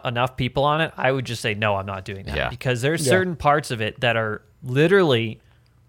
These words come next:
Speaker 1: three and a half feet wide, and it's a thousand foot drops on either side. I wouldn't do it with those other people around because
Speaker 2: Yeah.
Speaker 1: I don't trust them. <laughs>
Speaker 2: No, you're saying
Speaker 3: <laughs> Yeah.
Speaker 2: so these are, uh, you roped in or whatever. You, like,
Speaker 1: You're not
Speaker 2: harnessed
Speaker 1: roped
Speaker 2: up?
Speaker 1: in,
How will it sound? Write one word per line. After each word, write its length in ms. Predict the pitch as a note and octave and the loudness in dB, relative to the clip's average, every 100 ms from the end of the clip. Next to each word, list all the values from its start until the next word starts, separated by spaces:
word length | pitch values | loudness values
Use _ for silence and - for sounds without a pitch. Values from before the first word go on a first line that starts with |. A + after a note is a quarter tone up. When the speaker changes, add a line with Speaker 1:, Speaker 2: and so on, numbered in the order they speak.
| _ _ _ _ _ _ _ _ _ | _ _ _ _ _ _ _ _ _
Speaker 1:
three 220 | - D#3 E3 | 0 2 2
and 60 | |
a 40 | D3 | 0
half 240 | D3 C#3+ | 2 0
feet 220 | - C#3+ | -2 -6
wide, 480 | A#2 C3 C3+ G#2 G#2 - - | 2 6 6 4 -2 -10 -6
and 100 | B2+ | -4
it's 260 | B2+ - - _ - | -4 -6 -14 _ -16
a 40 | - | -2
thousand 420 | C#3 C#3+ B2+ B2 | 2 4 2 -4
foot 180 | - G#2+ | -4 0
drops 340 | C3 B2+ - | 4 4 2
on 80 | A#2 | -8
either 80 | G2+ | -6
side. 400 | - B2 G#2+ G2 _ _ _ _ _ - | 0 2 0 -4 _ _ _ _ _ 0
I 80 | A3+ | 2
wouldn't 220 | D4+ G#3 | 2 2
do 100 | C4+ | 2
it 40 | G#3+ | 4
with 100 | E3 | 2
those 140 | D#3+ | 2
other 160 | E3 C#3+ | 2 2
people 280 | G3+ E3+ | 0 0
around 320 | A2+ A#2+ C3 G2+ | -2 0 -2 -2
because 180 | F2 | 0
Speaker 2:
Yeah. 220 | E2+ D2 C#2+ | 2 2 2
Speaker 1:
I 60 | |
don't 140 | D3+ B2+ | 0 0
trust 240 | F#3 G3 | -2 -2
them. 140 | - - | -10 -6
<laughs> 220 | - - | -6 -2
Speaker 2:
No, 160 | A2 A2+ | 2 4
you're 200 | A2 C3 | 6 4
saying 280 | A2+ A#2 A#2+ | 6 4 4
Speaker 3:
<laughs> 20 | |
Yeah. 80 | A2 | 0
Speaker 2:
so 200 | A2+ A#2 | 2 2
these 200 | A2+ A#2 | 2 2
are, 340 | A2+ G#2 F2 | 6 6 6
uh, 540 | C2+ D2+ D2 C#2 B1+ A#1+ | 4 4 4 2 0 -4
you 180 | F#2 G2 | -6 -4
roped 360 | E2+ F#2 - | 2 2 2
in 180 | F#2+ F#2+ | 0 0
or 80 | G2+ | 0
whatever. 320 | G2 F#2+ F#2+ | 2 2 2
You, 280 | F2+ D2+ D#2+ | -2 -4 -4
like, 340 | D2+ C#2+ C2+ - _ _ _ - | -2 -2 -4 -14 _ _ _ -8
Speaker 1:
You're 100 | D3+ | 0
not 160 | G3 A3 | 4 6
Speaker 2:
harnessed 200 | F#3+ F#3 | 4 4
Speaker 1:
roped 100 | F2+ | 0
Speaker 2:
up? 80 | |
Speaker 1:
in, 100 | G2+ | 0